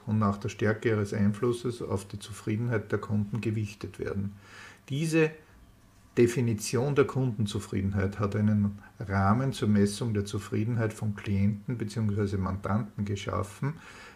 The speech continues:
der mehr ist als nur die Erfüllung der iso-Zertifizierungspflichten.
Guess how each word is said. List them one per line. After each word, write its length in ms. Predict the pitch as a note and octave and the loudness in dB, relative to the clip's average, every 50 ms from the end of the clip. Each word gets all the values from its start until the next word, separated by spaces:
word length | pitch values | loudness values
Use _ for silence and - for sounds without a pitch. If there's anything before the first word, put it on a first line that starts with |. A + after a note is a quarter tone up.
| - - - - - | -20 -20 -14 0 2
der 100 | A2 G#2 | 4 4
mehr 320 | G#2+ A2+ A#2 A#2+ B2 A#2+ | 6 4 4 4 4 4
ist 320 | G#2+ G2 F#2+ F#2+ - - - | 4 2 0 0 -4 -4 -2
als 240 | G2+ G2+ G2+ - | -2 -2 -2 -2
nur 100 | - G#2+ | -2 -2
die 120 | G#2 - G#2 | 0 0 0
Erfüllung 560 | G#2+ G#2 - - A#2 A2+ A2 A#2 A2+ A2 G2+ | 0 -2 -2 -2 -2 -2 0 0 0 0 0
der 120 | - - - | 0 -2 0
iso-Zertifizierungspflichten. 1800 | A2+ A2+ A#2 A2 A#2 G#2+ A2 - G#2+ G2+ - - G2+ - A2+ G2+ - - A2 G#2 G2 F#2+ F#2 - - - - G2+ G2+ - - - - - G#2+ | -2 -2 0 0 -2 -2 0 -2 -2 -2 -2 -4 -6 -4 -6 -6 -2 0 0 2 2 0 -2 -4 -8 -10 -8 -8 -8 -8 -12 -14 -12 -12 -12